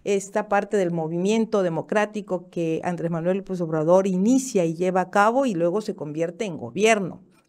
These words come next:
Eh, estos actores de estos, eh, funcionarios políticos, bueno, me parece muy importante, pero de alguna manera, pues, este... Eh, uno interactúa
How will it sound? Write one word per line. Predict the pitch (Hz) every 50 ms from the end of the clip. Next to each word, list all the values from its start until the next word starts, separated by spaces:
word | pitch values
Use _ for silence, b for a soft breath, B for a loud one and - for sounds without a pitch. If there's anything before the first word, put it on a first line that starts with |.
| b _ -
Eh, | - 180 175 170 170 165 156 - b b b b b b
estos | - 214 214 214 220 226 - 208
actores | 185 180 185 - 226 233 247 262 262 247 214 180
de | 165 160 165
estos, | 170 - - - 196 190 185 185 - - - _ _ _ _ _ _ _ _ _ - - -
eh, | 185 165 165 165 165 160 160 156 156 147 143 147 147 - - _ _ - - 156
funcionarios | - - 185 170 170 180 170 170 190 208 226 247 254 262 247 240
políticos, | 247 - 156 156 196 254 262 254 254 233 - - 208 214 254 339 - - b b b b b b b b
bueno, | - 226 277 302
me | 269 202 -
parece | - 170 175 196 185 247
muy | 226 220 233
importante, | 254 247 247 214 185 170 175 175 208 233 262 262 285
pero | 247 - 185 175 175
de | 170
alguna | 165 175 208 233 254
manera, | 247 196 175 180 190 220 262 262 262 -
pues, | 185 175 180 -
este... | 165 160 - - - 175 170 170 165 165 b b b b b b
Eh, | _ - 165 165 160 165 160 160 147 147 147 - _ _ _ -
uno | - 247 254 240 254
interactúa | 262 254 262 185 170 156 156 - - - 262 277 294 277 214 196 214 269 262